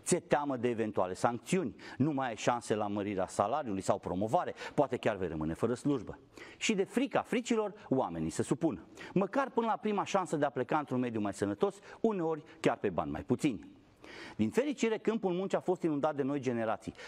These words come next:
care nu mai acceptă astfel de stimulente, iar venirea lor ajută și generațiile mai vechi să reevalueze ce înseamnă o slujbă bună.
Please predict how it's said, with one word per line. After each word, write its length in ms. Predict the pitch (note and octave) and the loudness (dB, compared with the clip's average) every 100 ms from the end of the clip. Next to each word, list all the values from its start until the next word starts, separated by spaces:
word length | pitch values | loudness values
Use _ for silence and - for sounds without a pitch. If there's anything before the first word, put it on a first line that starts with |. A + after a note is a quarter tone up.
| - | 0
care 180 | A#3+ A#3+ | 2 2
nu 80 | |
mai 120 | C#4+ C4 | 0 0
acceptă 440 | - - A#2+ - | 0 0 2 0
astfel 260 | - - F#2 | 0 0 -2
de 80 | |
stimulente, 640 | F2+ - F2 E2 D2+ - - - - | -2 -2 -2 -2 -4 -8 -12 -14 -4
iar 220 | C3 C#3+ | 0 0
venirea 380 | B2+ C3+ B3 A#3+ | 0 0 0 0
lor 140 | G3 A#3+ | 0 0
ajută 360 | G3+ G3+ A#3 | -2 0 0
și 140 | G#3+ A3+ | 0 0
generațiile 540 | G#3 F#3 D3 - C3 | 0 2 0 0 0
mai 140 | A#2+ A2+ | 0 0
vechi 180 | D3+ | -2
să 100 | - | 0
reevalueze 600 | C#3+ E3 C#3 B2 C3+ D#3+ C#3+ | 0 0 0 0 0 -2 -2
ce 140 | - | 0
înseamnă 420 | A#2+ - B2 A#2+ - | 0 2 2 0 0
o 100 | G2+ | -2
slujbă 340 | - D2+ F#2 | -2 0 0
bună. 280 | G#2+ A2+ | 2 0